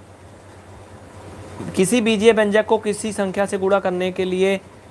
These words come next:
संख्या का बीजीय व्यंजकों के गुणांक से गुणा कर देते हैं, ये बात तो मैंने बता दिया। अगला देखो, सामान्य आधार वाले घातांकीय व्यंजकों का गुणा करना,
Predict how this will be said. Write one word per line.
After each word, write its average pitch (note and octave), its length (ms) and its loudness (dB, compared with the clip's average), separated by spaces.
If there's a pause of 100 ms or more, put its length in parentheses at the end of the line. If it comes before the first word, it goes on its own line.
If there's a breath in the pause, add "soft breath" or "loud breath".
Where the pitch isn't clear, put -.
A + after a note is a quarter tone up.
(280)
संख्या D3+ 800 2
का F#3+ 160 4
बीजीय F3 340 0
व्यंजकों F3 400 0
के F3+ 140 -2
गुणांक E3+ 480 2
से F3 180 -2
गुणा D#3+ 260 6
कर D#3 180 2
देते B2+ 300 -2
हैं, A2 260 -8 (540)
ये D3+ 140 0
बात E3+ 200 2
तो F3 60 0
मैंने E3+ 160 2
बता C#3 260 2
दिया। A#2+ 280 -2 (1040)
अगला D#3 240 4
देखो, E3+ 360 0 (1120)
सामान्य G3 640 4
आधार F#3+ 400 2
वाले G3 380 4 (1500)
घातांकीय E3 680 0
व्यंजकों F3 440 0
का F3+ 120 0
गुणा D3+ 240 0
करना, A2+ 360 -4